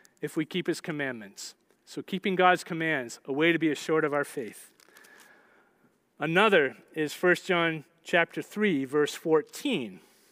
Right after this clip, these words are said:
where John writes these words, "We know that we have passed out of death into life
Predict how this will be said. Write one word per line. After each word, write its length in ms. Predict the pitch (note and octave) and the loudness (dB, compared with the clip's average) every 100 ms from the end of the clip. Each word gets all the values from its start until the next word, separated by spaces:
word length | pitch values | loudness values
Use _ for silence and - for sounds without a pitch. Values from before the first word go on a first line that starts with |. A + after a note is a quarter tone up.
| _ _ _ | _ _ _
where 140 | - D3 | -4 -4
John 320 | C#3+ D#3 E3 | 0 0 0
writes 280 | D#3+ D#3+ - | 0 -2 -4
these 280 | G3 A3 B2+ | -2 -2 -4
words, 380 | A2 G#2 - - _ _ _ _ _ _ | -10 -14 -20 -20 _ _ _ _ _ _
"We 200 | D3+ A3 | 2 4
know 480 | A3 G#3 C4 A3 G3+ | 6 8 8 8 6
that 140 | F#3 | 6
we 120 | E3+ F#3 | 6 6
have 200 | F3 - | 4 2
passed 360 | F#3+ G3+ - | 4 4 4
out 140 | G3+ G#3 | 2 2
of 140 | F#3+ | 2
death 260 | E3 D#3+ F3+ | 2 2 -2
into 200 | E3+ G3 | -6 -4
life 480 | C#3 B2+ C3 - | -2 -2 -4 -10